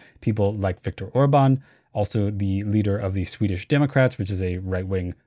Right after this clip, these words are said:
party from Sweden, and also the leaders of the Vox Party, which is a Spanish nationalist political party that is actually at the nexus of a lot of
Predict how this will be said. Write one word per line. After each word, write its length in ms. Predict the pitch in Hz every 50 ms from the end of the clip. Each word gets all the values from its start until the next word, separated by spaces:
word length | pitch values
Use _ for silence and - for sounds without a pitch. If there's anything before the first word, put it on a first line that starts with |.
| _ _
party 340 | - 104 95 90 90 90 95
from 220 | - - 101 90
Sweden, 460 | 92 - 151 156 151 147 147 143 139 - _ - - - _ _
and 280 | - - 135 135 135 135
also 320 | - 123 120 110 - 123
the 100 | 110 107
leaders 340 | 107 107 110 107 104 101 92
of 140 | - 107 92
the 140 | 95 95 92
Vox 320 | 92 117 143 143 139 -
Party, 440 | - - - 98 95 92 92 90 - - _ _ _
which 220 | _ 110 98 - -
is 260 | 107 101 98 98 143 -
a 160 | 101 95 92
Spanish 440 | 92 - - - 107 101 92 90 -
nationalist 680 | 123 131 139 139 131 - - 113 107 101 92 - - - _ _ -
political 300 | - 104 92 92 - 101
party 400 | - - 101 95 95 92 90 - _ _ _ _ -
that 180 | 104 98 92
is 180 | 98 104 104 104
actually 480 | - 143 156 - - 196 180 175 - -
at 180 | 120 117 -
the 200 | - 127 113 110
nexus 560 | 101 101 110 135 135 - - 98 90 - -
of 200 | - - 98 98
a 80 | 101 101
lot 220 | 95 98 95 98
of 260 | 98 92 92 - -